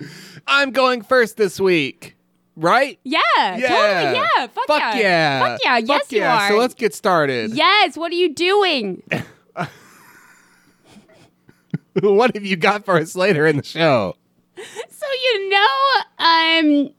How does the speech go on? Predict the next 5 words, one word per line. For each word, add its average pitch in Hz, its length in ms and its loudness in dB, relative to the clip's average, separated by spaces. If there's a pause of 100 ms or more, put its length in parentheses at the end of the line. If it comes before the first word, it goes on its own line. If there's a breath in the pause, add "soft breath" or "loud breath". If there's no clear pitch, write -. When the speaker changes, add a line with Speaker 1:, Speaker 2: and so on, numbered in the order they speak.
(120)
Speaker 2:
Australia? 285 960 0 (540)
Speaker 1:
Uh-huh. 123 240 -8 (460)
Speaker 2:
It's 415 220 -4
big, 302 420 -2
huh? 392 340 0